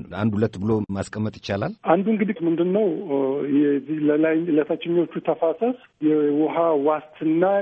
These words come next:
Speaker 2: የመስጠት መርህ ይላል። ኢትዮጵያ የውሃ ማስ-፣ ዋስትና እንድትሰጣቸው ማለት ነው። ይህንን ኢትዮጵያ በፍጹም አትቀበለውም።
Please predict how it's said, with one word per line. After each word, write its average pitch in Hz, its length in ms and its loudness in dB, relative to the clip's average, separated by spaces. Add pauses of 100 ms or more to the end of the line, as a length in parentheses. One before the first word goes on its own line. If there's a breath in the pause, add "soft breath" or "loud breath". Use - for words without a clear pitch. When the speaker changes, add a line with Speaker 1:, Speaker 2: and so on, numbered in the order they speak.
(140)
Speaker 2:
የመስጠት 156 720 0
መርህ 156 340 2
ይላል። 127 320 -2
ኢትዮጵያ 147 400 -2
የውሃ 160 300 2
ማስ-፣ 147 260 -2
ዋስትና 143 420 -2
እንድትሰጣቸው 143 680 -2
ማለት 147 280 0
ነው። 113 120 -14 (300)
ይህንን 151 320 2
ኢትዮጵያ 156 360 0
በፍጹም 143 380 -2
አትቀበለውም። 139 720 0